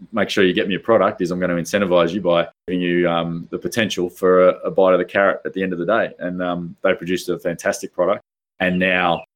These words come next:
two of them are still helping me on the Android app, still with the same incentives, but because the, the combination of the monetary incentives and the university incentives aren't there,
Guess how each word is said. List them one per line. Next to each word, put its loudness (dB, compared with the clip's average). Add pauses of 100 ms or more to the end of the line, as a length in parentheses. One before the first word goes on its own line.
(100)
two 6
of 2
them 0
are -2
still 0
helping 0
me -6
on -2
the -4
Android -2 (280)
app, -4 (420)
still 2
with 2
the -8
same -2
incentives, -2
but -4
because -2
the, 0 (280)
the -10
combination -2
of -6
the -2 (540)
monetary -2
incentives -4
and -2
the -6
university 0
incentives -2
aren't -2
there, 0